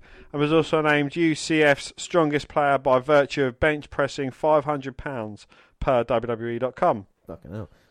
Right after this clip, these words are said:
Speaker 2: Well, Chelsea Green, the former Impact Wrestling and Tough Enough star who's now part of the W Performance Centre as one of the trainees, will be undergoing surgery after breaking her wrist during a match.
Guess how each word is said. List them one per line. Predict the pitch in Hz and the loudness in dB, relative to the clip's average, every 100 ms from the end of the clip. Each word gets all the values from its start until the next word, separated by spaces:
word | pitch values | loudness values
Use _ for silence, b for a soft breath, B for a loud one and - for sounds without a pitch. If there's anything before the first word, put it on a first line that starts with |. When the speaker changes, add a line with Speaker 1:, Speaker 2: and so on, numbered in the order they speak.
| - | -6
Speaker 2:
Well, | 113 | -4
Chelsea | - 156 139 135 | 0 2 2 -2
Green, | 117 135 160 | 0 0 0
the | 147 | -2
former | 131 123 120 | -2 0 -2
Impact | 127 139 127 120 | -4 -4 -4 -2
Wrestling | 123 - 120 120 | -2 -2 -6 -6
and | 110 110 | -8 -4
Tough | 131 - | -4 -4
Enough | 117 113 | -8 -6
star | - 120 113 | 0 2 2
who's | 101 | -2
now | 120 110 | -4 -4
part | 123 113 | -2 -2
of | 104 | -2
the | 117 | -4
W | 110 101 | -4 -6
Performance | - 123 113 | -6 -6 -4
Centre | - 117 110 | -4 -4 -4
as | 107 | -4
one | 107 110 | -4 -6
of | |
the | 104 | -6
trainees, | - 113 113 123 117 - b - | -4 -4 -4 -6 -8 -12 b -8
will | |
be | 110 | -4
undergoing | 117 120 123 117 | -2 -2 -4 -4
surgery | - 156 147 117 110 | 0 2 2 0 -4
after | 107 110 | -4 -6
breaking | 127 120 - | -4 -4 -4
her | 113 | -8
wrist | 120 135 131 - | -4 -4 -6 -6
during | 98 117 | -6 -4
a | 147 | -8
match. | 196 226 - - | -6 -8 -8 -20